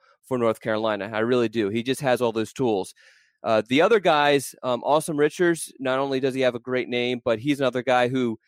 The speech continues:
who's a, a little bit of a project. He's probably more of a project than Tristan is, uh, because he's only played one year of, um, offensive line in high school, uh, and he didn't play against the greatest of competition.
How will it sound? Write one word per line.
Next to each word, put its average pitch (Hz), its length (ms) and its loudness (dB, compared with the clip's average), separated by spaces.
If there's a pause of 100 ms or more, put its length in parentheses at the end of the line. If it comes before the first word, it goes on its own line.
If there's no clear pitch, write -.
(280)
who's 123 280 -6
a, 131 100 -2 (120)
a 127 60 -2
little 147 200 2
bit 139 120 0
of 127 80 0
a 127 60 2
project. 135 440 0
He's 180 100 -6
probably 165 360 0
more 143 240 2
of 135 60 -4
a 127 60 0
project 131 480 -2
than 123 120 -6
Tristan 156 420 -6
is, 156 260 0 (380)
uh, 113 240 0 (280)
because - 220 -4
he's 135 140 -2
only 143 200 -2
played 123 260 -4
one 131 240 -4
year 123 380 2
of, 113 420 0
um, 110 460 -2 (100)
offensive 123 460 -2
line 123 420 -2 (460)
in 120 180 -10
high 127 180 -2
school, 127 420 -2 (300)
uh, 113 60 -6
and 117 240 0
he 117 100 -2
didn't 127 240 -4
play 120 240 0
against 120 280 -4
the 120 60 -6
greatest 117 440 -2
of 120 60 -14
competition. 127 720 -4